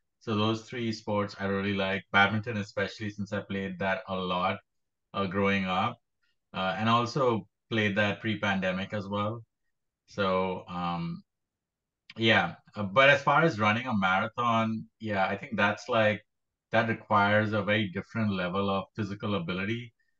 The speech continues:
that I don't think I possess, <laughs> or at least not at the moment. But, but yeah, and it's, yeah,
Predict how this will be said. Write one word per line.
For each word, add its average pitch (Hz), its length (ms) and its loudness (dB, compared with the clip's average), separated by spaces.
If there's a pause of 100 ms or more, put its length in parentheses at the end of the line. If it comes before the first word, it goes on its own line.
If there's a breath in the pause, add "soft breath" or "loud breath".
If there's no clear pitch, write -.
that 107 140 0
I 95 100 4
don't 110 260 0
think 104 220 -2
I 101 140 -2
possess, 95 640 -4 (260)
<laughs> - 420 -14
or 127 100 4
at 131 120 6
least 131 160 2
not 120 200 4
at 107 60 0
the 104 60 0
moment. 104 460 -2 (100)
But, 104 260 -2 (920)
but 107 140 0
yeah, 98 320 4 (440)
and 107 400 0
it's, - 440 -10 (560)
yeah, 110 400 -2